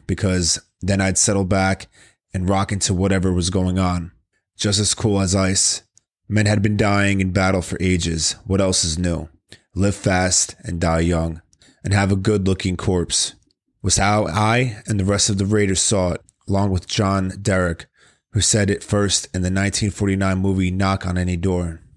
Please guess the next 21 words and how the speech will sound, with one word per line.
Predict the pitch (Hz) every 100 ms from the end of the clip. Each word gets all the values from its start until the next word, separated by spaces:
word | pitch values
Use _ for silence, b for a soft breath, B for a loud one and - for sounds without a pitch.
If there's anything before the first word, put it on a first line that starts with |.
| B B -
The |
only | 107 117
thing | 120 117
I |
could | 110 98
do | 107 107 110 90
was | 98 90
not | 101 98
worry | 101 104 98
about | 92 92
it | 90
at | 90
all, | 90 85 82 - - _ _ -
and | 98
have | 107
the | 90
best | 87 110 -
damn | 110 104 104
time | - 95 95 95
you | 95
could | - 98 90